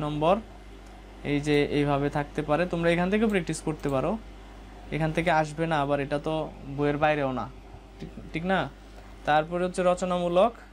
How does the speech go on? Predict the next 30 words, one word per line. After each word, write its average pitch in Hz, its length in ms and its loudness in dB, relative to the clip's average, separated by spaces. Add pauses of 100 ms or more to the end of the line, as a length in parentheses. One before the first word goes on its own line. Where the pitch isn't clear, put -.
এখানে 151 340 -6
পূর্ণ 170 600 -2
মান 165 200 -2
থাকবে 151 320 -6
পনেরো 165 240 -2
নম্বর, 165 280 0
প্রেক্ষাপটবিহীন 165 960 -2 (400)
মানে 139 200 0
দৃশ্যপট 151 520 -2
থাকবে 156 280 -2
না, 160 120 -2
কোনো 147 200 -2
উদ্দীপক 151 400 -4
থাকবে 151 260 -2
না, 170 100 -2
just 147 420 0 (100)
কোশ্চেন 156 340 -2
করবে, 139 320 -2 (480)
পাঁচটা 160 300 0
কোশ্চেন 175 380 -4
করবে, 185 260 0
তিনটার 160 380 -2
উত-, 156 260 -6
উত্তর 165 260 -2
দিতে 151 240 -2
হবে। 120 280 -2
এখানে 156 220 -2
তিনটাই 180 380 2
দেওয়া 175 180 4
রাখছে, 170 360 -2